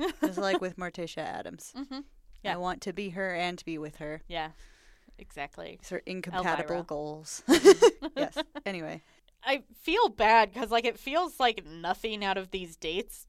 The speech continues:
Speaker 1: fucking matter.
Speaker 2: Yeah.
Speaker 1: <laughs> Um, they talk. There you go.
Speaker 2: Okay.
Speaker 1: Okay. So then they get, uh, the truth booth.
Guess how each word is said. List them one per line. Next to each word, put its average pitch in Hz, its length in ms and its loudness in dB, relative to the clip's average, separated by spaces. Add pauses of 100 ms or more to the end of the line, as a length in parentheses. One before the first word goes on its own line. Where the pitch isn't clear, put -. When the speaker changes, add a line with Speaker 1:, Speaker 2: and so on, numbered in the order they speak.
Speaker 1:
fucking 208 420 -4
matter. 233 500 -4 (200)
Speaker 2:
Yeah. 311 320 0
Speaker 1:
<laughs> - 1300 0
Um, 254 420 6
they 277 140 2
talk. 302 400 10 (1500)
There 202 200 0
you 262 180 0
go. 311 480 8
Speaker 2:
Okay. 269 200 -4
Speaker 1:
Okay. 294 500 2 (480)
So 277 300 2
then 277 420 4 (120)
they 240 160 0
get, 240 300 0
uh, 226 280 6
the 214 80 -6
truth 254 280 -4
booth. - 380 -12